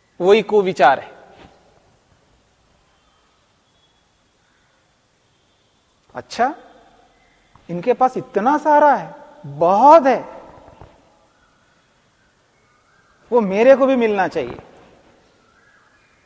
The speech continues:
इतने वस्त्र हैं, इतने वस्त्र हैं इनके पास में, ये मेरे को मिलना चाहिए, इनसे ज्यादा होना चाहिए मेरे पास में।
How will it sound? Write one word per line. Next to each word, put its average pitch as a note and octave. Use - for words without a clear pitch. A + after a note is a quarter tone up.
इतने A#3+
वस्त्र E4+
हैं, C#4+
इतने D#4
वस्त्र E4
हैं D#4+
इनके D4
पास C#4
में, C#4+
ये A#3+
मेरे C4+
को D4
मिलना G#3+
चाहिए, C3+
इनसे A#3
ज्यादा F3+
होना C4
चाहिए G3
मेरे C#3
पास -
में। -